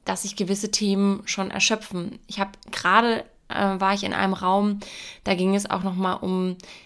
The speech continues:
äh, Influencer und die Wahrnehmung von Influencern. Ist es jetzt, also ihre eigene Wahrnehmung und die Fremdwahrnehmung, ob Influencer-Dasein jetzt eine richtige berufliche Tätigkeit ist oder nicht.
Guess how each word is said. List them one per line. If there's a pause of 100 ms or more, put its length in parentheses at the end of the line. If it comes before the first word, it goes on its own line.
(200)
äh,
Influencer
und
die
Wahrnehmung
von
Influencern. (400)
Ist
es
jetzt, (200)
also
ihre
eigene
Wahrnehmung
und
die
Fremdwahrnehmung, (680)
ob
Influencer-Dasein (140)
jetzt
eine
richtige
berufliche
Tätigkeit
ist
oder
nicht.